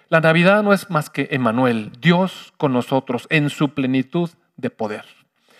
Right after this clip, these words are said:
No estamos festejando que nació un niño, sino que Dios nos visita.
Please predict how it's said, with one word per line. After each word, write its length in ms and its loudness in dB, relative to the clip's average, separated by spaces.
No 40 0
estamos 260 0
festejando 520 0
que 100 -2
nació 280 -2
un 140 0
niño, 340 0
sino 280 -2
que 100 -4
Dios 280 0
nos 200 -2
visita. 500 -8